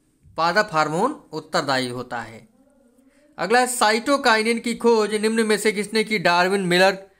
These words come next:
वेरिंग या कुरोसावा। साइटोकाइनिन हार्मोन की खोज जो है किसने करी थी? मिलर ने करी थी उन्नीस सौ किसमें?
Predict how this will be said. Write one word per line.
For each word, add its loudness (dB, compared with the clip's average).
वेरिंग -2
या 2
कुरोसावा। -4
साइटोकाइनिन 2
हार्मोन 2
की -2
खोज 2
जो 0
है 2
किसने -4
करी 0
थी? -4
मिलर 0
ने 0
करी 0
थी -2
उन्नीस -2
सौ 2
किसमें? -4